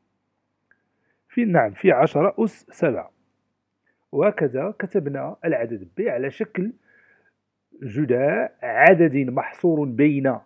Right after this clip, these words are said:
محصور بين واحد وعشرة اللي هو ثلاثة فاصلة ثمانية، وقوة أساسها عشرة، وهذه هي الكتابة العلمية للعدد ب.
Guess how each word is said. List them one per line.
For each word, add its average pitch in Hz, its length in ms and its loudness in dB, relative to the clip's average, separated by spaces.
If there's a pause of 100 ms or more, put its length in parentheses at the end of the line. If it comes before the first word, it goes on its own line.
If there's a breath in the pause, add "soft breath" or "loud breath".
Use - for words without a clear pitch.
(140)
محصور 151 520 0
بين 139 320 2
واحد 131 380 0
وعشرة 127 480 -4
اللي 127 200 -6
هو 110 160 -2
ثلاثة 139 320 -2
فاصلة 123 340 -6
ثمانية، 165 460 -6 (720)
وقوة 202 680 2
أساسها 190 640 2 (120)
عشرة، 147 420 -6
وهذه 190 440 2
هي 180 60 -2
الكتابة 170 420 -4
العلمية 139 580 -4 (240)
للعدد 143 640 -4
ب. 98 280 -12